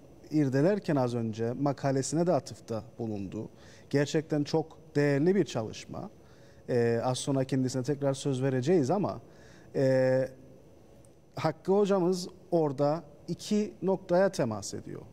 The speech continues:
bu örgütün amaçları bağlamında. E, birincisi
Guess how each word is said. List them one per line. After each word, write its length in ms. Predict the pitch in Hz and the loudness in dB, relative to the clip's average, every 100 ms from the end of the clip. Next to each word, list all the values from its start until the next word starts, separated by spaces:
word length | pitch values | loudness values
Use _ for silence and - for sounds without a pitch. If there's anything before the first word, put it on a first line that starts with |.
| - | -8
bu 220 | 131 143 143 - | 0 2 2 2
örgütün 640 | 151 139 131 - 131 120 - - - - | 2 2 -4 -6 -4 -4 -8 -20 -14 -2
amaçları 640 | 143 131 123 - 123 117 | -2 0 -4 -4 -2 -2
bağlamında. 560 | 107 104 101 - - - - - - - - - | -4 -6 -6 -10 -14 -16 -18 -20 -20 -20 -16 -2
E, 380 | 139 127 123 131 | 2 2 2 -2
birincisi 840 | 139 135 190 202 185 170 - 202 | -2 2 4 4 0 -2 -2 -2